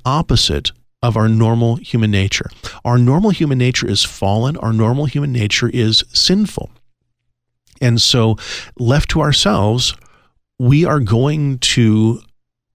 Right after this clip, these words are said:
disobey God. Left to ourselves, we are going to fall into sin. Left to ourselves, we are going to hate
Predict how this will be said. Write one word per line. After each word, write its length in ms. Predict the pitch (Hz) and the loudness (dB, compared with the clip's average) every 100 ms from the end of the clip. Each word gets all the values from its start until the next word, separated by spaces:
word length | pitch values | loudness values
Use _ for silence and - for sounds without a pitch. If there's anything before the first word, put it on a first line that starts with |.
| - | -4
disobey 600 | 110 151 - 139 123 113 | 0 2 2 0 2 0
God. 420 | 110 143 147 - - | 0 -2 -4 -10 -8
Left 220 | - 165 - | -2 -2 0
to 100 | 147 | 0
ourselves, 600 | 120 - 165 82 95 - - - | 0 0 0 -2 -6 -8 -18 -4
we 100 | 143 | 0
are 60 | 135 | 2
going 220 | 139 165 | 2 2
to 40 | |
fall 320 | 139 170 170 104 | 0 -2 0 0
into 140 | 92 | 0
sin. 340 | 87 - 64 - - - | -2 -2 -6 -10 -14 -2
Left 200 | 143 - | -2 2
to 80 | 160 | 0
ourselves, 500 | 143 131 117 117 - | 2 0 0 -2 -2
we 220 | 131 151 | 0 2
are 80 | 156 | 2
going 320 | 123 120 123 | 0 2 0
to 240 | - 117 | 0 -2
hate 400 | 110 107 131 - | -2 -2 -2 -4